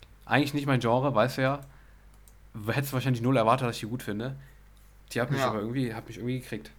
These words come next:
Speaker 1: Weil ich find, dieser Tech-House-Sound passt absolut zu dieser Melodie. Die fand ich richtig geil.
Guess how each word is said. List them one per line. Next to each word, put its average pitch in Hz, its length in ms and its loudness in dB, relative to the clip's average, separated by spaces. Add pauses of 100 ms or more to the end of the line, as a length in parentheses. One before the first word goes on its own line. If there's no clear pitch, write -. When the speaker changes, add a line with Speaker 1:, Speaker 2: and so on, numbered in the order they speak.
(260)
Speaker 1:
Weil 110 140 -2
ich 107 80 -6
find, 139 200 -2
dieser 120 160 0
Tech-House-Sound 131 840 2
passt - 320 -6
absolut 127 400 -2
zu 131 100 -6
dieser 117 200 -2
Melodie. 110 440 -4 (800)
Die 117 60 -10
fand 120 220 -2
ich 110 100 -4
richtig - 160 -6
geil. 98 260 -2